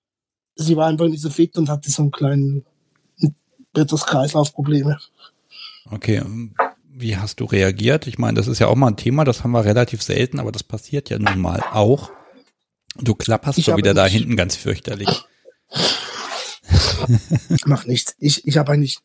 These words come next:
Speaker 1: ganz instinktiv reagiert. Ich hab gar nicht groß nachgedacht. Ich hab's einfach runtergenommen vom Kreuz und sofort aufs Bett gelegt und dann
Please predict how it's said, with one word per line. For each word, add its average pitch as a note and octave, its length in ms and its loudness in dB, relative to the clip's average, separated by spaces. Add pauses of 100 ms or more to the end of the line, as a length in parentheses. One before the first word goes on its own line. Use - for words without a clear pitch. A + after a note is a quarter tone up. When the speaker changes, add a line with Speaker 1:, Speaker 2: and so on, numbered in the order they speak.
Speaker 1:
ganz E3 240 2
instinktiv F#3 800 2
reagiert. D#3+ 320 2
Ich D3+ 100 0
hab D#3+ 100 -4
gar D#3 160 4
nicht D3+ 180 0
groß D3 200 4
nachgedacht. D3+ 560 2
Ich - 120 0
hab's - 200 0
einfach D3+ 320 2 (1040)
runtergenommen F#3+ 600 4
vom E3+ 160 -2
Kreuz E3 400 2
und D3 120 -2
sofort D3+ 360 2
aufs D3 120 4
Bett - 240 -2
gelegt E3 380 2
und C#3+ 200 -4
dann D#3 260 4